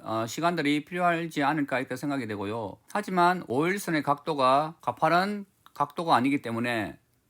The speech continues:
만약 내일 무너진다면은 충분히 아래로 끌고 갈 수 있는 그런 흐름을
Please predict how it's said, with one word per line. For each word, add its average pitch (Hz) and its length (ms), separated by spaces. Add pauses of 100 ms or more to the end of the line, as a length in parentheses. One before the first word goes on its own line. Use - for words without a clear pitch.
만약 170 440
내일 165 380
무너진다면은 117 1120 (260)
충분히 185 580 (720)
아래로 160 380
끌고 175 240
갈 139 160
수 - 100
있는 104 400 (560)
그런 190 440
흐름을 156 680